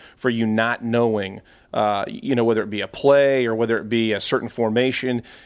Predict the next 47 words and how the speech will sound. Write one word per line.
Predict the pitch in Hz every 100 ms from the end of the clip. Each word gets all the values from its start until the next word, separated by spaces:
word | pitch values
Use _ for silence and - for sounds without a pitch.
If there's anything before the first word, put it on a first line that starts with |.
| -
This | 143 -
is | 160 131
your | 143
job | 113 127 165
now. | - 101 104 -
And | 117
so | - 120
be | 113 165
professional | - 180 156 170 135
about | 110 98
it. | 101
Understand | 113 151 - 160
when | 135
you | 127
come | 151 175 160
to |
work, | 131 143 131
you | 131
come | 151
to | 131
work | 123 123
prepared. | - 101 120 110 82 - - -
You | 123
know, | 120
it |
shouldn't | 120 156 143
take | - 143 135
your | 123
coach | - 123 113
telling | - 127 120 113
you, | 113 107 101 - -
you | -
know, | 120
"Get | 104 117 135
in |
your | 120 107
book." | 101 127 110
You | 139
should | -
already | 170 151 127
be | 113 135
in | 123
your | 98
book. | 92 101 - -
And, | 113
and, | 123 123
and | 123 117 113